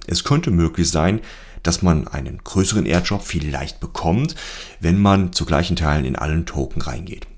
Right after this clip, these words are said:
Ich persönlich habe es aber für mich eben so entschieden, dass ich das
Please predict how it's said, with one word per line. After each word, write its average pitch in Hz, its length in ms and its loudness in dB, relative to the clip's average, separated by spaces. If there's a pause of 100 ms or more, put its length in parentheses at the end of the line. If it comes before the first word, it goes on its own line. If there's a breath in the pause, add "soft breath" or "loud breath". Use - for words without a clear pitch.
(120)
Ich - 160 0
persönlich 104 440 2
habe 90 160 0
es 85 80 -2
aber 82 160 -4
für - 140 -6
mich 87 220 0
eben 78 120 -2
so 82 160 -2
entschieden, 87 480 2
dass 73 160 -2
ich 69 80 -8
das - 240 -4